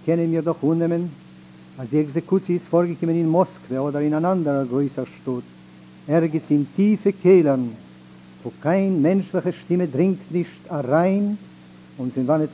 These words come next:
קיין מענטשלעכע געשריי דרינגט נישט ארויס. מיר קענען ווייטער אננעמען, אז עס איז מעגלעך, אז ער גייט אין דער ביבליאטעק. עטלעכע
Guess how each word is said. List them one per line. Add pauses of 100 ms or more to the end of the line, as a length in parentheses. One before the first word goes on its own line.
קיין
מענטשלעכע
געשריי
דרינגט
נישט
ארויס. (1300)
מיר
קענען
ווייטער
אננעמען,
אז
עס
איז (100)
מעגלעך, (760)
אז
ער
גייט
אין
דער
ביבליאטעק. (1000)
עטלעכע